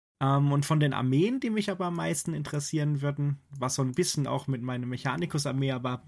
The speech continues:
zusammenpassen würde, wäre halt, ähm, Imperial Knights.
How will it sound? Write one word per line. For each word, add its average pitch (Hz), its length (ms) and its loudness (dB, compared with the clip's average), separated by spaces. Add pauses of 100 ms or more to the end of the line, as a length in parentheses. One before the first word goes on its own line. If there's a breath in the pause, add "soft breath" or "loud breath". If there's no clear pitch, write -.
zusammenpassen 185 800 0
würde, 180 260 -2 (420 loud breath)
wäre 131 560 2
halt, 123 480 -2
ähm, 117 280 0
Imperial 131 600 4
Knights. 104 540 -4